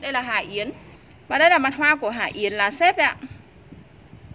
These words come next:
Dáng hương bạch nhạn, một trong những cái dòng dáng hương hoa màu trắng tinh và nở hoa vào thời điểm tháng tư. Cây của nó vừa và nhỏ, không có cây to lắm đâu ạ. Bởi vì cây to đa phần là loại này nó hay bị, ờ,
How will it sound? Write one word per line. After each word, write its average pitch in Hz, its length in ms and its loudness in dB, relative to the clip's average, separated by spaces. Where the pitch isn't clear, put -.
Dáng 269 240 2
hương 392 240 -12
bạch 294 200 -4
nhạn, 302 280 2
một 269 220 -8
trong 330 180 -4
những 240 140 -8
cái 277 80 -8
dòng 269 280 -2
dáng 240 260 0
hương 339 200 0
hoa 330 220 2
màu 277 180 -4
trắng 214 320 -8
tinh 339 260 -4
và 254 100 0
nở 233 160 -4
hoa 269 240 -2
vào 254 120 -2
thời 240 160 -8
điểm 208 240 -10
tháng 202 260 -6
tư. 349 200 -4
Cây 349 180 4
của 269 80 -2
nó 214 160 -2
vừa 254 280 2
và 226 100 0
nhỏ, 226 280 2
không 302 220 -4
có 247 60 -2
cây 294 240 0
to 302 220 6
lắm 220 220 0
đâu 311 100 4
ạ. 294 140 2
Bởi 214 100 -4
vì 196 100 -10
cây 269 140 0
to 285 260 6
đa 277 120 2
phần 262 240 -8
là 196 60 -10
loại 196 180 -8
này 208 140 -4
nó 196 100 -10
hay 277 200 -4
bị, 262 280 -14
ờ, 175 200 -10